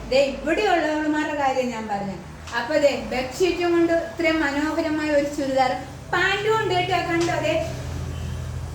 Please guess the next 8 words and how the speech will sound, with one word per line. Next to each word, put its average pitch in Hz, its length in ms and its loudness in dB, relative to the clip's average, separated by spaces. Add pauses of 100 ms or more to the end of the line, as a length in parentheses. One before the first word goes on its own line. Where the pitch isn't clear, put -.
(100)
അയ്യോ, 262 220 -2
സോറി, 285 320 0
തുണി 294 260 -4
പൊക്കി 302 300 -6
കാണിച്ചു. 277 400 -6 (480)
ദേ 226 260 -2
പാൻറ്റും 269 500 -2
ഉണ്ട്, 226 240 -4